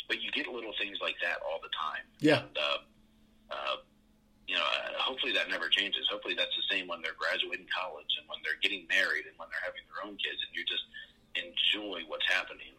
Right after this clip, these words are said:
Speaker 1: Um, uh, you know, somebody, I was in a Bible study once, and this drove me crazy. I know we're running short on time. Uh, but the leader of the, the, the study asked, you know, it was in, with a bunch of old people, like, "What was your, what, what was the best time of your life?"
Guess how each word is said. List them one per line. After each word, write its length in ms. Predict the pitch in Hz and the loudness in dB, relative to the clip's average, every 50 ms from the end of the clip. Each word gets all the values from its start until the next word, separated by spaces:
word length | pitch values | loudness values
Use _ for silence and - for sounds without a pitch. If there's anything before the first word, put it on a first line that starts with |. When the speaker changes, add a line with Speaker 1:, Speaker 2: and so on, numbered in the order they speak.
| - - - - | -20 -20 -10 -6
Speaker 1:
Um, 280 | 71 71 73 71 - - - - - - - - - - - - _ _ _ - - - _ - _ _ - - - - - - _ - - - | -2 2 2 2 0 -2 -8 -16 -20 -20 -20 -20 -20 -20 -20 -20 _ _ _ -20 -20 -20 _ -20 _ _ -20 -20 -20 -20 -20 -20 _ -18 -12 -4
uh, 240 | - 78 78 76 76 - - - - - - - | -2 0 2 2 0 -2 -6 -14 -20 -20 -14 0
you 100 | - 104 | 2 4
know, 80 | - - - | 4 6 4
somebody, 340 | - 117 117 - - 98 98 | 2 2 0 2 2 2 0
I 240 | - - - - 98 | 0 2 2 4 4
was 120 | 98 - 101 | 6 4 4
in 80 | 98 | 2
a 80 | 92 - | 2 2
Bible 260 | - 78 82 - - - | 2 4 4 4 2 2
study 180 | - - 73 76 71 | 0 2 0 -2 -2
once, 160 | 71 73 - - | -4 -4 -4 -4
and 80 | - | -2
this 80 | 87 92 | 0 0
drove 220 | - - 87 80 - | 2 2 0 -2 -4
me 80 | - | -8
crazy. 300 | - - 78 76 73 73 73 78 | -4 -2 -2 2 2 2 4 4
I 80 | 82 85 | 2 2
know 120 | 82 80 76 71 | 2 -2 -4 -6
we're 120 | 73 73 | -6 -6
running 180 | 73 69 - - | -6 -4 0 0
short 240 | - - 76 73 | 0 0 0 -2
on 140 | 67 69 71 | -4 -4 -4
time. 280 | - - 78 - - - - - - - - - - - - - - - | -4 -4 -4 -6 -8 -10 -8 -6 -4 -4 -2 -4 -4 -6 -10 -8 -4 0
Uh, 180 | 80 78 73 - - - - - - - - _ - - | 2 2 0 0 -4 -10 -20 -20 -20 -20 -20 _ -10 -8
but 180 | 90 87 - - - | -8 -8 -8 -8 -6
the 180 | 92 90 87 87 | -2 -2 -2 -2
leader 300 | 90 104 117 123 113 101 | -2 -2 -2 -2 -2 -2
of 80 | 92 | -2
the, 160 | - - 78 - - - | -2 -4 -4 -6 -10 -6
the, 360 | 82 82 80 80 76 73 76 - - | -2 -2 0 0 -2 -4 -8 -12 -12
the 100 | - 78 - - | -4 -2 -2 0
study 400 | - - 104 104 92 80 76 - - - | 0 0 -2 0 0 -2 -4 -6 0 4
asked, 340 | 87 90 85 - - - - | 4 4 4 4 2 -2 -4
you 80 | 82 | -6
know, 80 | 85 87 | -8 -6
it 80 | 85 80 | -4 -4
was 60 | - - | -4 -4
in, 60 | 78 - - _ _ - | -6 -12 -20 _ _ -10
with 100 | - 101 - | -6 -6 -6
a 80 | - | -4
bunch 160 | - - - - | -4 -2 0 0
of 60 | 69 | -2
old 160 | 71 - - | -2 -6 -8
people, 400 | - 76 73 - 60 58 62 - - - - - - - | -6 -8 -6 -8 -8 -10 -12 -12 -14 -16 -16 -16 -12 -6
like, 160 | - - - - | -6 -6 -4 -2
"What 120 | 117 127 | -4 0
was 140 | 131 - - | 4 4 4
your, 100 | - - 98 98 - | 4 2 -2 -4 -4
what, 140 | 110 - - - - - | -4 -4 -4 -10 -16 -12
what 120 | - 120 123 | -6 -4 -2
was 120 | 127 - | 0 -2
the 120 | 110 - - | -2 0 0
best 180 | 117 117 - - - | 2 2 2 2 2
time 180 | 120 107 104 101 | 2 2 2 2
of 60 | 98 | 0
your 180 | 90 85 82 78 | 2 2 2 2
life?" 260 | 71 60 57 - | 2 2 2 0